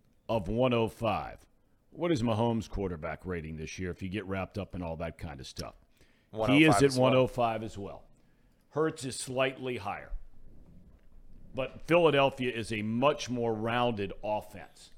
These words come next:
Speaker 1: this year in the regular season. I'm not saying they're a better offense in Kansas City, but they are by far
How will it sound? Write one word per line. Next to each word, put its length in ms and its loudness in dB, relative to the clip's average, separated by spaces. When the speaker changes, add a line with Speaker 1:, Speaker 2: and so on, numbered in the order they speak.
Speaker 1:
this 320 -2
year 240 0
in 80 -2
the 80 0
regular 440 0
season. 360 -8
I'm 140 -10
not 180 -8
saying 220 -8
they're 160 -4
a 40 -8
better 360 0
offense 400 -8
in 80 -10
Kansas 400 -10
City, 240 -10
but 200 -10
they 140 -8
are 300 -2
by 400 2
far 480 8